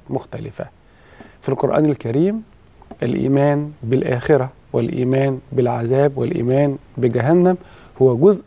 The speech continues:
رئيسي من العقيدة الإسلامية، لكن مفيش يقين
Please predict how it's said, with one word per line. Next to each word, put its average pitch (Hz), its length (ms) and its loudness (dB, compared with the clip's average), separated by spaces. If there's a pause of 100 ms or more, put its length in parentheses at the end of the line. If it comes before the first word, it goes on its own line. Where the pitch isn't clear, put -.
رئيسي 135 420 -4
من 127 60 -6
العقيدة 120 480 2
الإسلامية، 107 600 -6 (580)
لكن 135 380 2
مفيش 190 580 0 (520)
يقين 156 540 2